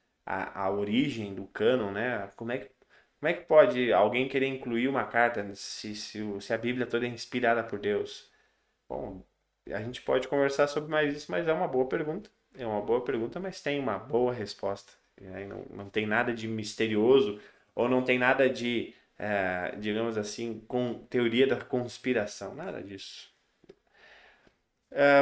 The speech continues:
um pouquinho mais sobre Clemente ainda, antes de entrar no, no, no texto em si. Clemente aparece no texto bíblico,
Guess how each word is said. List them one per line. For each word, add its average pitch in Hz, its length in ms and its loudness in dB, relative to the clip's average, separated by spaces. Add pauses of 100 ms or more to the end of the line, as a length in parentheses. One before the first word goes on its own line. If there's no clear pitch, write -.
(120)
um 165 60 0
pouquinho 208 380 0
mais 220 240 2
sobre 139 400 -2
Clemente 147 560 4
ainda, 160 260 -2
antes - 220 -8
de 127 120 -4
entrar 127 480 -2
no, 110 160 -8
no, 104 300 -8
no 107 220 -8
texto 135 400 -4
em 104 100 -12
si. 170 340 -10 (2500)
Clemente 156 500 4
aparece 196 540 6
no 131 100 0
texto 113 340 -2
bíblico, 98 560 -8